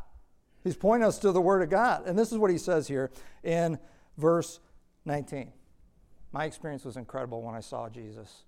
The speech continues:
transfigured. I heard God's voice, <laughs> saw Moses, and I saw Elijah." But you know what we have?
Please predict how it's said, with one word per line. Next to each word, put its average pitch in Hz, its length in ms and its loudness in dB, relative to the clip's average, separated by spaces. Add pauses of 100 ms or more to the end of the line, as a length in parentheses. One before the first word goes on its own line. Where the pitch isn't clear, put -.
transfigured. 131 640 -10
I 113 80 -6
heard 135 240 -8
God's 113 280 -8
voice, 131 460 -4 (120)
<laughs> - 100 -20
saw 139 220 -4
Moses, 131 400 -6
and 127 100 -10
I 117 60 -12
saw 123 240 -4
Elijah." 131 440 0 (220)
But 139 140 -2
you 139 80 -6
know 139 100 -2
what 131 200 0
we 131 160 -4
have? 147 340 -6